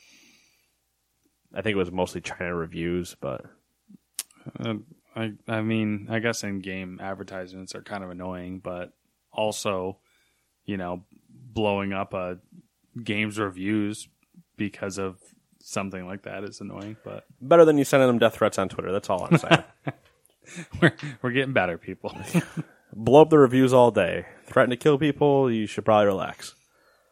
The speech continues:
Speaker 2: Dude, Fortnite. Speaking of, I don't know if there's anything on here, but
Speaker 1: I
Speaker 2: Fortnite's
Speaker 1: didn't.
Speaker 2: really taken off.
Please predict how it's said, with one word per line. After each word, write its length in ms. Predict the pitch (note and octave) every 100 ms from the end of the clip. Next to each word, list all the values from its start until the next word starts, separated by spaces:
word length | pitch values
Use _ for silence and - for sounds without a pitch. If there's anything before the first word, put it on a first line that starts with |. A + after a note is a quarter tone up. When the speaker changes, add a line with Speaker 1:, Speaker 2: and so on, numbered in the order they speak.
| _ _ - -
Speaker 2:
Dude, 160 | A#2+
Fortnite. 720 | - A2+ B2+ A2+ F#2 F2 _ -
Speaking 320 | C3 A#2+ G2+
of, 100 | F#2+
I 140 | F#2+
don't 80 | A2+
know 100 | G#2+
if 160 | G2 -
there's 240 | G2+ F#2
anything 280 | G2+ F#2+ F#2+
on 160 | G2+ A2
here, 120 | F#2
but 120 | F2
Speaker 1:
I 100 | F2
Speaker 2:
Fortnite's 280 | F2+ C#3+ G2+
Speaker 1:
didn't. 160 | F#2 F#2+
Speaker 2:
really 160 | F#2+
taken 320 | F#2 G#2+ G2 F#2
off. 400 | B2 G2 -